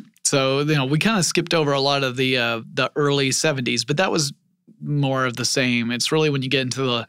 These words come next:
mid to late seventies where the arcade games, the video games started coming out, where this, this story starts to change. Uh, they were doing pretty well.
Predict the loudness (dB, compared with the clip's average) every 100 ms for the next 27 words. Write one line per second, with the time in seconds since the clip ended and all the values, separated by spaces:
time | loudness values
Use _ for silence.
0 | -14 -20 _ _ 2 2 2 2 2 0
1 | 0 0 -2 0 0 2 0 0 0 0
2 | 0 0 -2 -2 -2 2 2 2 0 -2
3 | -4 -2 -6 -6 -20 -20 _ -2 0 0
4 | -2 0 0 -2 -2 -2 -2 -2 -2 -2
5 | -2 0 0 0 -2 -2 -4 -4 -2 0
6 | 0 -2 -8 -20 -20 _ -2 0 0 -2
7 | _ -2 0 2 2 2 0 -4 -10 -4
8 | 0 2 2 2 2 0 2 0 2 2
9 | 2 0 -2